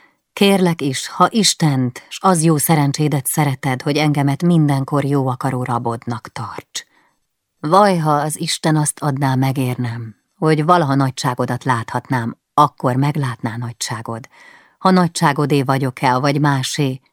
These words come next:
mert nagy különbség vagyon az igaz szerelem és az hamis szerelem között, mert az, ki igazán szeret, sokféleképp szerethet.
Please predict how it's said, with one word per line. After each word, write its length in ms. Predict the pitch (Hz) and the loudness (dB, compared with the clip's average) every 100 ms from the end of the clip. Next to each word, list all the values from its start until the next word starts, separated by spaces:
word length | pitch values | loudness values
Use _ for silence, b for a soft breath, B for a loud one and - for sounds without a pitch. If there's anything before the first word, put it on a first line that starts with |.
| _ - | _ -2
mert 280 | 175 160 | 2 2
nagy 200 | 190 175 | 2 0
különbség 500 | - 147 135 - 139 | 0 -2 -2 0 -4
vagyon 240 | 131 127 123 | -2 -2 -2
az 120 | 123 | -4
igaz 280 | 180 - 117 | -6 -6 -6
szerelem 440 | - 131 123 123 | -8 -8 -8 -8
és 180 | 131 131 - | -8 -8 -2
az 220 | 143 131 | 0 0
hamis 340 | - 147 123 | 2 0 0
szerelem 440 | - - 123 123 123 | -6 -8 -8 -8 -8
között, 460 | 143 131 127 - B B B | -6 -6 -8 -12 B B B
mert 260 | 170 160 175 | 0 2 2
az, 160 | 156 | 0
ki 180 | - 175 | 0 0
igazán 420 | 160 151 143 131 | 2 0 0 -2
szeret, 540 | - 135 131 127 - _ | -4 -6 -8 -12 -18 _
sokféleképp 880 | - 214 202 - 143 127 - 127 110 - | -6 -2 -2 0 -2 -2 -8 -12 -14 -12
szerethet. 720 | - 123 117 - 113 - - | -10 -10 -12 -14 -16 -18 -20